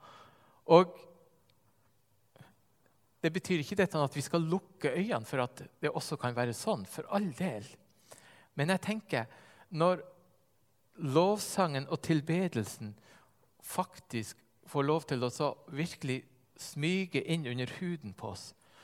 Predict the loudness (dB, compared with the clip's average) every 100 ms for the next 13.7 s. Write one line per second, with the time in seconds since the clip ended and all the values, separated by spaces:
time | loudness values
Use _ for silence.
0 | -20 -20 -2 0 2 2 2 0 -2 -2
1 | -2 0 2 2 2 2 2 -2 -4 -2
2 | -6 -6 -4 -4 -6 -14 -20 -20 -4 4
3 | 4 2 -12 -6 -2 0 2 2 0 -2
4 | -4 -2 -2 -4 -6 -8 -8 -12 -16 _
5 | _ _ _ _ _ _ _ _ _ -20
6 | -20 -20 0 8 8 6 0 -20 4 4
7 | 6 4 4 2 -4 -4 -4 -4 -6 -6
8 | -20 _ _ _ _ -4 -2 -2 -2 -4
9 | -10 -18 _ _ _ -20 -20 _ _ _
10 | _ _ _ _ _ _ _ _ _ _
11 | _ _ -12 -4 -2 -2 -2 -4 -6 -6
12 | -2 -4 -4 -6 -6 -4 -6 -6 -8 -12
13 | -12 -12 -12 -14 -16 -20